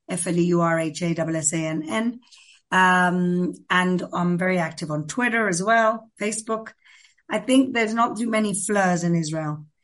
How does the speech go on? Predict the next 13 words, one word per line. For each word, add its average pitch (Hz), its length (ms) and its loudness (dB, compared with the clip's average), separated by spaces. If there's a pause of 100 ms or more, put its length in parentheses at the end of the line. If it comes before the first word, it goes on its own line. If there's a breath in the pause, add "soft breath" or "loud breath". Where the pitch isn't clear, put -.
(140)
F 185 200 -4
L 190 100 -2
E 180 60 0
U 175 180 2
R. 151 160 -2
So 180 320 -2
if 180 140 -2
you 220 100 -4
look 254 200 2
Fleur 220 320 4
Israel, 190 560 2
Fleur 190 220 0
Jerusalem, 180 640 -2